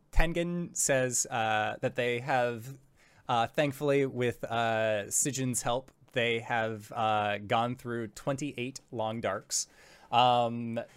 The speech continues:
Dorn has been through thirty-five.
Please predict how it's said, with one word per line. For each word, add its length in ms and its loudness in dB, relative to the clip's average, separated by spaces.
Dorn 460 0
has 400 -2
been 320 -2
through 380 -6
thirty-five. 920 0